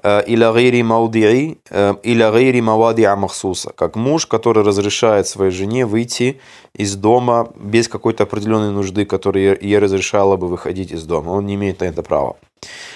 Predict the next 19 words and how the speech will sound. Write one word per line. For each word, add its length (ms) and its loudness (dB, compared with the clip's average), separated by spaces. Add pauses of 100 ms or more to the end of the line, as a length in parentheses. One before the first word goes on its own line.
(420)
Во 80 0
фил 200 2
хуласа 640 2
сказано, 880 0
во 180 0
фи 120 -2
маджмуи 500 0
навазиль, 720 0 (400)
яджузу 420 2
ли 140 4
зауджи 440 2
ан 120 0
я'зуна 680 0
лаха 680 2
биль 160 -4
хуруджи 640 0
иля 340 0
саб'ати 540 0
мавадиа. 580 -2